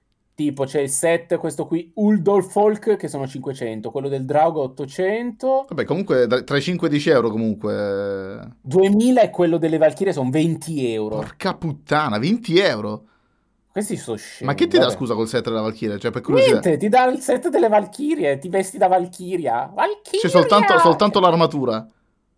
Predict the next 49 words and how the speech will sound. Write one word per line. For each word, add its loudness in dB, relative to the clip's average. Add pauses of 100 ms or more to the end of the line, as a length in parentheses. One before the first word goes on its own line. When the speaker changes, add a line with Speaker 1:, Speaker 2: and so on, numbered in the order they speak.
(160)
Speaker 1:
l'armatura, 0
forse -2
l'arma, 2
ma -4
chi -8
se -6
ne -2
fotte? 2
Speaker 2:
Porca 2
Speaker 1:
Comunque, 4
anche 4
Speaker 2:
puttana. 6
Speaker 1:
fosse 2
tutto 0
il 0
set 0
completo, 0
Speaker 2:
Cioè, 2
Speaker 1:
Pegaso, 2
Speaker 2:
ri-, -
Speaker 1:
di -8
sto-, 2
Speaker 2:
ricordiamoci 4
che 4
alla 6
stessa 0
cifra 0
ti -6
pigliavi 0
Blood 4
and 4
Wine 4
in 0
The -2
Witcher -2
tre, 0
che 0
era 4
una 0
campagna -2
che -4
da 6
sola 0
faceva -2
sfigurare 0
mezzo 2
mondo -2
dei 0
videogiochi. -2